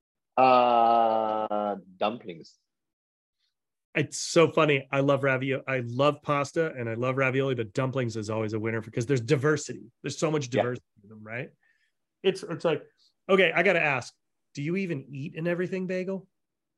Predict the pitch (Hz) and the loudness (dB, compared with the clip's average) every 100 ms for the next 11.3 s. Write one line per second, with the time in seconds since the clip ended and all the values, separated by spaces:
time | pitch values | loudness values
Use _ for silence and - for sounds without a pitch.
0 | _ - 165 180 175 170 190 180 175 185 | _ -4 0 0 0 0 -2 -2 -4 -4
1 | 185 156 143 135 147 139 127 - 127 - | -2 -2 -2 -2 -2 -4 -4 -4 -6 -6
2 | 123 120 113 101 - _ _ _ _ _ | -4 -4 -2 -6 -10 _ _ _ _ _
3 | - 104 - _ _ _ _ _ _ _ | -8 -8 -12 _ _ _ _ _ _ _
4 | _ _ _ 131 127 104 202 285 190 - | _ _ _ -4 -4 2 2 2 -6 -8
5 | 185 147 131 95 82 85 - - - _ | 0 4 4 4 -2 -4 -10 -16 -18 _
6 | _ _ _ _ _ _ _ _ _ _ | _ _ _ _ _ _ _ _ _ _
7 | _ _ _ _ _ _ _ _ _ _ | _ _ _ _ _ _ _ _ _ _
8 | _ _ - 120 110 95 117 87 78 - | _ _ -4 -2 0 2 4 4 0 -2
9 | - 156 123 113 131 123 104 101 107 87 | 0 2 4 4 2 4 4 4 0 -2
10 | 101 135 147 - 113 98 113 104 - 120 | -2 2 2 0 -6 -4 -6 -6 -6 -8
11 | 113 113 95 | -8 -8 -10